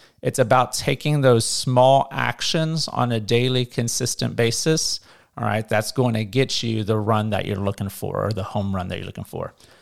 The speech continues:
I found myself last week about half a day, I, everything was going pretty well, but I just kind of froze and I was like, "What should I be doing right now with my business?" Um, and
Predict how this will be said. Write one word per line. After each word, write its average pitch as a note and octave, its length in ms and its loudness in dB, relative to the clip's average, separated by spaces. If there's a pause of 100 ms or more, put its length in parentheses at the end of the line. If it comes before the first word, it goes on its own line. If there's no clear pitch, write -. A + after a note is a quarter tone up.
(180)
I - 100 -2
found E3+ 240 4
myself D3+ 400 4
last C3 320 0
week C3+ 300 -2
about - 280 2
half - 280 -2
a B2+ 80 4
day, B2 480 4
I, A2 200 0
everything B2 360 -2
was A#2 140 -2
going B2 180 -2
pretty A#2 180 -2
well, A#2+ 420 4 (320)
but A2+ 200 2
I A#2 120 4
just B2 200 -2
kind C#3+ 140 2
of B2 80 0
froze C3+ 480 2
and A#2+ 60 -2
I - 20 0
was A2+ 100 -2
like, A2+ 180 2
"What B2+ 200 0
should D3+ 160 2
I D3+ 60 6
be B2+ 180 0
doing A#2+ 340 2
right F#2+ 200 -2
now F#2+ 220 -2
with G2 200 -4
my F#2 120 -2
business?" A#2 800 -2
Um, F#2 480 -6 (400)
and G#2 560 -2